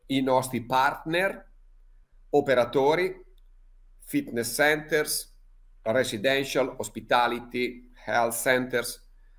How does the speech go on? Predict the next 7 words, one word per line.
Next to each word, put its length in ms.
sports 440
centers, 580
per 540
il 140
loro 240
successo, 680
attraverso 1200